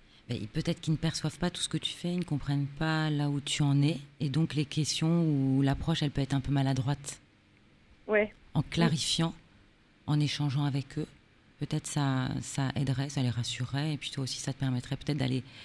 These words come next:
Speaker 1: trouver le soutien dont tu as besoin.
Speaker 2: Oui, c'est vrai. Oui, oui, c'est vrai. Mm,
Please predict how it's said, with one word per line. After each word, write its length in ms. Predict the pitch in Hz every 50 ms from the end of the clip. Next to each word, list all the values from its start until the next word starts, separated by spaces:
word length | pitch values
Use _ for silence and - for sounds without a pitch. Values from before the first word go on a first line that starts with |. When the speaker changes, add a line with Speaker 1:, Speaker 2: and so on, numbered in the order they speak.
| - -
Speaker 1:
trouver 280 | - - - 156 139 151
le 80 | 135
soutien 440 | 127 - - 143 - - - - 151 151
dont 100 | 147 135
tu 140 | - -
as 40 | 131
besoin. 320 | 131 131 139 131 143 135 139 - - - _ _ _ _ _ _ _ _ _ _ _ _ _ -
Speaker 2:
Oui, 180 | 220 233 247 240 -
c'est 60 | 254
vrai. 200 | 226 208 196 196 - _ _ _ _ _ -
Oui, 100 | 254 269
oui, 160 | 269 254 247 247 - _ _
c'est 80 | 214
vrai. 160 | 208 196 185 - _ _ _ _ _ _ - _ _ _ _ _ _ _ _ _ _ _ _ _ _ _ - _ _ _ _ _ - -
Mm, 60 | 240